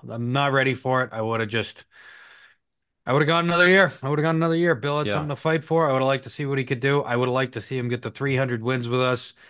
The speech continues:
Speaker 1: I know that doesn't mean much.
Speaker 2: He already did.
Speaker 1: I would've liked to, no, no, he's at two ninety-six.
Speaker 2: Oh, is he? Shoot.
Speaker 1: Yeah.
Speaker 2: Oh, that's, is that regular season wins?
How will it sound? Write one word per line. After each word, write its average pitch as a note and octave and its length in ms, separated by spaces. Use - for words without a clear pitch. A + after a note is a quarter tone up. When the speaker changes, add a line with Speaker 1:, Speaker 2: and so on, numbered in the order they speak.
Speaker 1:
I - 40
know B2 120
that B2+ 120
doesn't A#2+ 260
mean B2 220
much. B2 420
Speaker 2:
He A2 60
already G#2+ 200
did. D2+ 300
Speaker 1:
I D3+ 100
would've G3 220
liked F#3 300
to, D#3+ 260
no, D3 220
no, D#3 160
he's A#2+ 120
at B2 120
two C#3 160
ninety-six. C3+ 640
Speaker 2:
Oh, F#2 380
is F#2+ 180
he? A#2 200
Shoot. - 560
Speaker 1:
Yeah. A#2 220
Speaker 2:
Oh, A#2 100
that's, A2 320
is G2+ 140
that F2 160
regular F#2 320
season G2+ 280
wins? G#2+ 280